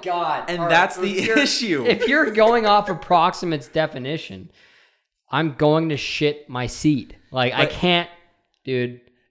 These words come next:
Speaker 2: could
Speaker 1: I,
Speaker 2: you
Speaker 1: I'm,
Speaker 2: imagine?
Speaker 1: I'm just getting
Speaker 2: We're
Speaker 1: mad.
Speaker 2: all in this meeting,
Speaker 1: I'm just
Speaker 2: right?
Speaker 1: getting
Speaker 2: There's,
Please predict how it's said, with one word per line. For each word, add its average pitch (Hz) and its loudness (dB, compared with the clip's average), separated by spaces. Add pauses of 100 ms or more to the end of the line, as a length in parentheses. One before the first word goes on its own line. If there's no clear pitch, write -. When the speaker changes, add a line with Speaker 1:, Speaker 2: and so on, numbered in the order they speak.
(140)
Speaker 2:
could 190 -8
Speaker 1:
I, 127 0
Speaker 2:
you 320 -2
Speaker 1:
I'm, 311 -6
Speaker 2:
imagine? 170 0
Speaker 1:
I'm 165 2
just 226 -8
getting 175 0
Speaker 2:
We're 240 8
Speaker 1:
mad. 269 4
Speaker 2:
all 190 4
in 196 0
this 180 -4
meeting, 151 -6
Speaker 1:
I'm 131 0
just 135 0
Speaker 2:
right? 147 0
Speaker 1:
getting 170 2
Speaker 2:
There's, 175 0